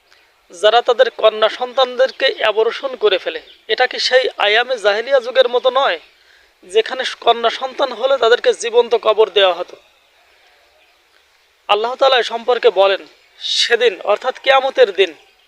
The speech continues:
জীবন্ত প্রথিত কন্যা সন্তানদেরকে জিজ্ঞাসা করা হবে কি অপরাধে তাদেরকে হত্যা করা হলো।" আমরা যেমন কেউ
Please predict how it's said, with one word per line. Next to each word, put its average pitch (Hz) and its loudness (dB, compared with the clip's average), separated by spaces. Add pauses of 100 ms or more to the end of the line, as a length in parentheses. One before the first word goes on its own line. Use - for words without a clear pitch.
(600)
জীবন্ত 254 0
প্রথিত 233 2
কন্যা 220 0
সন্তানদেরকে 247 -4
জিজ্ঞাসা 214 -6
করা 208 2
হবে 180 -2 (480)
কি 285 -2
অপরাধে 262 4 (220)
তাদেরকে 247 -4
হত্যা 240 -2
করা 214 2
হলো।" 175 -4 (2250)
আমরা 247 2
যেমন 269 2 (240)
কেউ 247 2